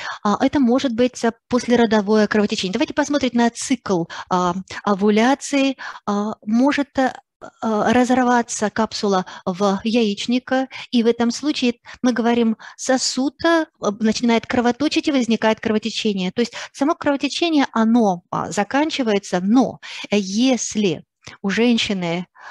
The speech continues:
а, какие-то проблемы с фактором, со свертыванием, с гемостазом, а, то, а, это кровотечение не останавливается. И, а, бывает, в брюшной полости скапливается большое количество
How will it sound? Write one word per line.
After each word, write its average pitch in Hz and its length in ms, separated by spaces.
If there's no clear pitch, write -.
а, 196 220
какие-то 233 420
проблемы 202 480
с - 80
фактором, 240 560
со 208 160
свертыванием, 220 880
с 226 100
гемостазом, 220 800
а, 202 140
то, 233 440
а, 214 240
это 214 280
кровотечение 240 500
не 339 240
останавливается. 175 1120
И, 254 420
а, 208 280
бывает, 220 560
в 208 380
брюшной 214 400
полости 254 560
скапливается 226 520
большое 190 440
количество 214 600